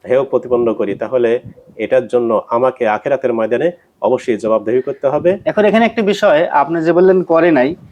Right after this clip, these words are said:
Speaker 2: এটা তো আসলে কেউ বলতে পারতেছে না এখন পর্যন্ত, করছে কি করেন এটা বলাও ঠিক না।
Speaker 1: জি।
Speaker 2: কিন্তু আমরা এতটুকু ই করতে পারি, যেহেতু সন্ধি তার উপরে,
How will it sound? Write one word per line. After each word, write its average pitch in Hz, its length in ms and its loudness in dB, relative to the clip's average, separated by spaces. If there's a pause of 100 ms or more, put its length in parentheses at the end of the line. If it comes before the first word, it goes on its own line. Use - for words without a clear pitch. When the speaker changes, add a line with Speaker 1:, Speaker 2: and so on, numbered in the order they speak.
(260)
Speaker 2:
এটা 160 220 2
তো 226 60 0
আসলে 233 280 0
কেউ 226 140 0
বলতে 214 280 2
পারতেছে 202 360 -2
না 214 100 4
এখন 196 260 2
পর্যন্ত, 196 340 2
করছে 180 380 0
কি 190 120 -2
করেন 185 240 2
এটা 175 120 0
বলাও 165 240 4
ঠিক 185 200 -2
না। 160 200 -2 (200)
Speaker 1:
জি। - 180 -6 (120)
Speaker 2:
কিন্তু 226 320 0
আমরা 220 380 4
এতটুকু 214 420 0
ই 233 80 0
করতে - 260 -2
পারি, 233 260 0 (340)
যেহেতু 185 340 2
সন্ধি 226 460 2
তার 127 180 2
উপরে, 85 260 -8